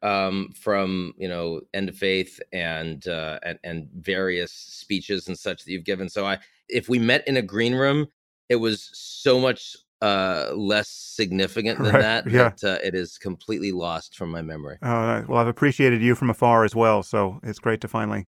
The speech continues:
Speaker 2: meet you virtually, and, uh, for good reason, because you have a new book, which I'm eager to talk about. The book is Us versus Them, The Failure of Globalism. This could not be more timely, but, uh, before we jump into the book,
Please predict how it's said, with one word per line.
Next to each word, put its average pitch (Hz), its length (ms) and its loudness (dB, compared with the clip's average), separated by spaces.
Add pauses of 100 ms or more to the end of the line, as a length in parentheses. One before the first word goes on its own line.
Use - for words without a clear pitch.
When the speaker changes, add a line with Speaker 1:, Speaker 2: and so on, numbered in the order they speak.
(100)
Speaker 2:
meet 117 300 -6
you 104 260 -4 (180)
virtually, 113 600 2 (300)
and, 107 420 0
uh, 107 280 4
for - 140 -2
good 110 200 4
reason, 120 320 4
because 98 240 -2
you 117 100 2
have 123 160 4
a 117 80 2
new 117 220 4
book, 117 460 2
which - 420 -6 (320)
I'm 117 280 -6
eager 117 280 -2
to 104 80 -2
talk 117 280 0
about. 101 340 0
The - 60 -6
book - 260 -2
is 104 360 -2 (380)
Us 135 240 2
versus 123 400 0
Them, 107 420 2
The 104 80 -2
Failure 113 480 2
of 101 100 -4
Globalism. 104 600 0 (800)
This 101 180 -4
could 107 160 -4
not 113 240 2
be 110 140 0
more 107 380 2 (100)
timely, 110 580 2 (180)
but, 110 300 0
uh, 110 60 2
before 110 240 2
we 135 100 4
jump 131 220 2
into 120 120 2
the 110 80 0
book, 117 380 2